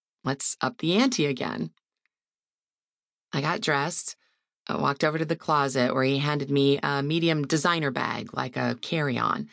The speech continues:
and then ushered me out of his room. He kissed me on the cheek and said,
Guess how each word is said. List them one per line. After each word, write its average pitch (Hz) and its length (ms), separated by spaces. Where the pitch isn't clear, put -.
and 143 160
then 135 340
ushered 151 360
me 151 120
out 131 220
of 123 80
his 123 160
room. - 420
He 143 80
kissed 147 260
me 156 120
on 143 80
the 147 80
cheek 185 420
and 143 180
said, 139 380